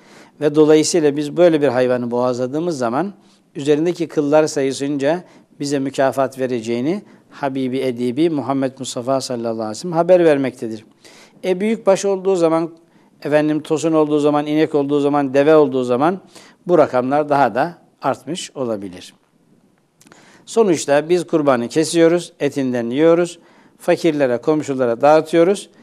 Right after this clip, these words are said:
kendimiz de istifade ediyoruz ama asıl istifademiz bizim onu Allah için kesmek neticesinde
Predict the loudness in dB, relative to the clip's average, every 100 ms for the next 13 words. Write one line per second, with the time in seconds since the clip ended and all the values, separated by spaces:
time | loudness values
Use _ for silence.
0 | _ -2 0 2 2 2 0 -2 -2 2
1 | 4 4 2 2 0 -4 -14 _ -12 -6
2 | -2 -2 -4 -6 -8 -4 0 0 0 -2
3 | -4 -6 -4 -4 -6 -18 _ -10 -6 0
4 | 2 4 2 2 -2 -8 -8 -10 -8 -8
5 | -8 -8 -8 -6 -6 -6 -6 -4 -4 -4